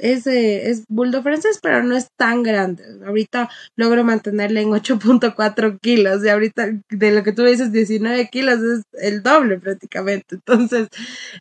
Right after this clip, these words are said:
el Bruno es pequeño, y, mm, y que venga alguien o le ataque, o incluso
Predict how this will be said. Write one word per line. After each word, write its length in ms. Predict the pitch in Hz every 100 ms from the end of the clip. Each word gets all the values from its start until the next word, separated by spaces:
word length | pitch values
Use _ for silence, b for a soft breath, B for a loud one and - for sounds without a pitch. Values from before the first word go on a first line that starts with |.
| -
el 100 | 202
Bruno 300 | - 302 339
es 180 | 359 294
pequeño, 800 | 311 302 269 247 226 208 214 - B B B _
y, 560 | 247 254 254 247 247 240
mm, 720 | 233 233 226 220 208 202 185
y 120 | 240
que 140 | - 269
venga 420 | 262 302 311 302
alguien 280 | 294 302 302
o 140 | 240
le 100 | 233
ataque, 320 | 208 254 254 285
o 100 | 330
incluso 560 | 339 320 349 392 392